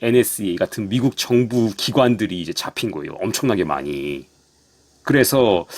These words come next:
이때 이제 사실 이천칠 년에 벌써 이게 드러났는데 어떤 주류 미디어에선 전혀 보도가 안 됐고, 그래서 이제 이,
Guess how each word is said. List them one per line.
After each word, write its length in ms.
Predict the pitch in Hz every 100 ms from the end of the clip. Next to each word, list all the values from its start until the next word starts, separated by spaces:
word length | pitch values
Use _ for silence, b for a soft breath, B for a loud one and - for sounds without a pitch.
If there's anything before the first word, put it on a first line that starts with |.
| B B
이때 320 | 165 147 240
이제 100 | 170
사실 300 | 165 220 165
이천칠 400 | 117 180 - 233
년에 220 | 254 240
벌써 360 | - 104 - 113
이게 160 | 120
드러났는데 480 | 127 156 123 110 113
어떤 240 | 101 127 117
주류 300 | - 151 143
미디어에선 500 | 110 117 127 113 -
전혀 240 | 98 98
보도가 420 | - 107 107 90
안 140 | 82 80
됐고, 580 | 87 - 127 92 76 - B B
그래서 160 | - 156
이제 140 | 147
이, 180 | 135